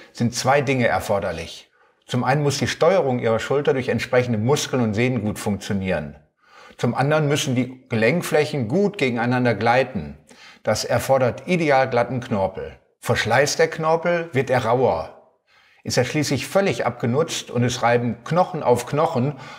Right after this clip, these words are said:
verursacht das Schulterschmerzen und schränkt die Beweglichkeit ein. Wir Mediziner nennen das Arthrose. Hier zunächst ein gesundes Schultergelenk. Sie sehen den Oberarmkopf und hier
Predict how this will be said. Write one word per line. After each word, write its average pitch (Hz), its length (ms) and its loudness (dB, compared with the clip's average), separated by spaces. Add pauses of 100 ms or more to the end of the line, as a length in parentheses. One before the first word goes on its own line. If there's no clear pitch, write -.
verursacht 143 540 2
das 104 240 0
Schulterschmerzen 143 1040 -2
und 104 180 -4
schränkt 123 300 2
die 113 40 -2
Beweglichkeit 123 1000 0
ein. 82 340 -4 (160)
Wir 117 100 -4
Mediziner 139 520 0
nennen 135 260 -2
das 135 400 0
Arthrose. 117 800 2 (480)
Hier 180 300 0
zunächst 139 400 -2
ein 135 180 -2
gesundes 131 400 2
Schultergelenk. 87 760 -4 (320)
Sie 120 100 -4
sehen 120 220 0
den 117 100 0
Oberarmkopf 110 920 -2 (160)
und 113 180 -2
hier 135 460 2